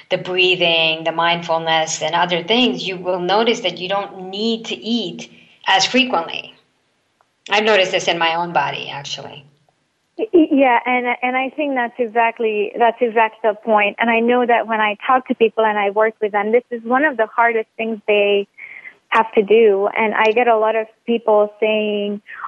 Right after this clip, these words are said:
Speaker 2: "I, I just can't change it." And this is a, a very, it sounds like a simple change, but if you're used to having your biggest meal at night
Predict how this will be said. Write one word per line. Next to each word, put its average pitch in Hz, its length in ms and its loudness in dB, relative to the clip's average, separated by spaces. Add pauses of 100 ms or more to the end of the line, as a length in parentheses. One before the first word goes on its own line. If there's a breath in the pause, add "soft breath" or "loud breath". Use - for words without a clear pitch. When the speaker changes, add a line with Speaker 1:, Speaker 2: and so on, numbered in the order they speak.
Speaker 2:
"I, 220 200 4
I 214 80 0
just 226 240 -4
can't 214 340 0
change 247 360 4
it." 196 260 4
And 220 140 2
this 233 160 0
is 233 100 0
a, 214 260 4
a 220 120 2
very, 254 600 0 (600 loud breath)
it - 100 -2 (120)
sounds 320 240 4
like 285 180 2
a 240 160 -6
simple 294 400 0 (100)
change, 233 480 2
but 214 320 4
if 233 180 4 (120)
you're 269 260 2
used 262 440 -2
to 233 80 4
having 233 400 -2
your 220 100 -2
biggest 220 380 -2 (100)
meal 226 220 -4
at 214 180 -4
night 220 480 0